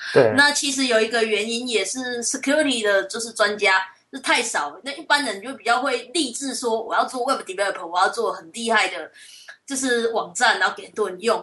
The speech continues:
Speaker 2: 然后或者是说，我要做很厉害的 system administrator，我要一次开就是管好几千台机器，那是什么样的原因会让你觉得，嗯，就是你会想要从事这种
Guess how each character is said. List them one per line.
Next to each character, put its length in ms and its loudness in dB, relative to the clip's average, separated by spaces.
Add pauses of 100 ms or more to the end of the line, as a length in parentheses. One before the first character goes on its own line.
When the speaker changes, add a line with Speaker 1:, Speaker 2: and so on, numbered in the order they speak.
(100)
Speaker 2:
然 100 -2
后 160 2
或 80 4
者 100 2
是 160 -2
说， 140 0
我 100 6
要 120 6
做 240 -2
很 260 -8
厉 180 -2
害 160 2
的 120 -2
system 500 -4
administrator， 560 -8
我 140 -2
要 80 4
一 40 0
次 180 -4
开 180 0 (480)
就 60 -8
是 60 -8
管 340 2
好 180 -2
几 160 -4
千 260 -2
台 220 0
机 140 -14
器， 280 -6 (220)
那 580 4
是 160 -6
什 160 -4
么 140 -2
样 160 2
的 160 -2
原 180 -4
因 120 -6
会 160 -4
让 200 0
你 120 -10
觉 240 -8
得， 180 -4
嗯， 260 -14 (140)
就 80 -12
是 280 -6
你 100 -8
会 180 0
想 180 0
要 160 4
从 240 -2
事 380 -4
这 120 -8
种 220 -4